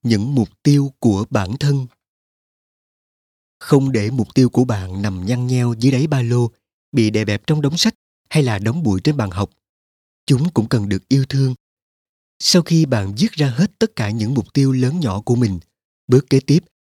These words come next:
là huy động lòng nhiệt tình và sự sáng tạo của bạn bằng cách xem lại danh sách đó mỗi ngày. Hãy đọc lại bản danh sách đó, đọc to thành tiếng một cách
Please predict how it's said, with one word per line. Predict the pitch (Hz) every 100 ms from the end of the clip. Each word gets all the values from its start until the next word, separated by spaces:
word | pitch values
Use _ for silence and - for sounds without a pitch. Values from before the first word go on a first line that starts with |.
| _
là | 117 113
huy | 107 165 165
động | 104 101
lòng | 107 101
nhiệt | 104 -
tình | 110 98 - _
và | 113 104
sự | - 107
sáng | 95 139 190
tạo | 107 92
của | - 120
bạn | 104 90 87 _ _ _
bằng | 123 98
cách | -
xem | - 151 127
lại | 110 87 95
danh | 117
sách | 165 -
đó | 120 113
mỗi | 160 107 107
ngày. | 127 90 87 _ _ _ _ _ _ _ _ _ _
Hãy | - 127
đọc | 127 117
lại | 110 98
bản | 110 95 123
danh | 143
sách | 202 -
đó, | 139 147 202 _ _ 143
đọc | 113 -
to | 175 175
thành | 131 98
tiếng | 131 170 214 -
một | 104
cách | -